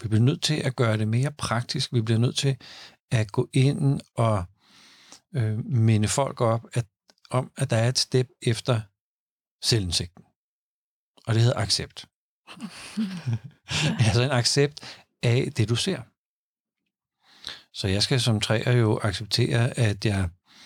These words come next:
øh, er sådan lidt utro over for mig selv.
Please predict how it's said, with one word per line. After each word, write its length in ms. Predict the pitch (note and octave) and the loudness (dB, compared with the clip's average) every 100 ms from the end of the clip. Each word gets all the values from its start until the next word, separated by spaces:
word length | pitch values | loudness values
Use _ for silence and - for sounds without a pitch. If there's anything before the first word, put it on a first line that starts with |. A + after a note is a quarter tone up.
| - - _ | -20 -20 _
øh, 220 | A#2 F#2+ G#2+ - | 0 0 0 -2
er 500 | G#2+ G2+ F#2+ F#2 F2+ | 0 2 2 0 0
sådan 380 | G#2+ G#2+ G2 - - - _ - - | 0 0 0 -4 -10 -20 _ -20 -4
lidt 120 | A2 - | -2 2
utro 460 | C3 F2 - C3+ - | 2 2 -2 -4 -4
over 240 | - - | -4 -4
for 120 | - G#2 | -4 -2
mig 120 | E2 | -2
selv. 220 | - - | -4 -6